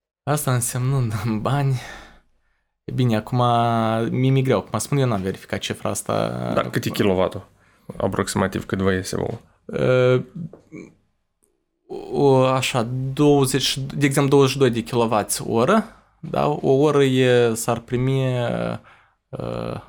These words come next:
Speaker 1: așa, uh, patruzeci de bănuți mulțim cu șaizeci, douăzeci și patru de lei, douăzeci și doi de kilowatt. O, dou-, dou-, douăzeci și patru de lei o oră, da? Douăzeci și patru
Speaker 2: Mhm.
Speaker 1: de lei o oră, ceea ce kilowatt, ce matematică se trebuie să facem.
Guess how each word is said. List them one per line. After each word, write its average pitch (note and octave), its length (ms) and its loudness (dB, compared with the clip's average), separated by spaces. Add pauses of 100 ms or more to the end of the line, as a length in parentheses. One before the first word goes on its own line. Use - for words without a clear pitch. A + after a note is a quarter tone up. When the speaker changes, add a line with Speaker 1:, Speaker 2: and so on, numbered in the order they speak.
Speaker 1:
așa, - 420 -8 (100)
uh, A#2 220 -4 (100)
patruzeci A2+ 440 -4
de A2+ 60 -10
bănuți A2 380 -6
mulțim G#2+ 300 -8
cu G#1+ 580 -10 (140)
șaizeci, A#2+ 680 -4 (360)
douăzeci C3 380 2
și B2 60 -10
patru A2 300 -4
de A#2 120 -4
lei, F3 360 0 (200)
douăzeci B2+ 280 -2
și A#2+ 60 -8
doi A2+ 100 0
de A#2 60 -8 (100)
kilowatt. - 460 -8 (540)
O, B2+ 120 0
dou-, C3+ 140 6
dou-, C3+ 380 4
douăzeci D3 220 2
și - 60 -18
patru B2 200 0
de A#2+ 100 -2
lei E3+ 200 4
o D3+ 180 6
oră, F2+ 220 0
da? C#3 200 0 (640)
Douăzeci - 260 0
și G#2+ 60 2
patru A#2 180 0
Speaker 2:
Mhm. B2+ 80 -4
Speaker 1:
de C3 60 0
lei A#2+ 120 2
o A#2+ 120 2
oră, F3 180 4
ceea D#3 220 -2
ce C3+ 120 -6
kilowatt, D3+ 380 -2
ce C3 140 -14
matematică G#2+ 500 -8
se - 200 -12
trebuie - 220 -12
să - 80 -12
facem. - 320 -8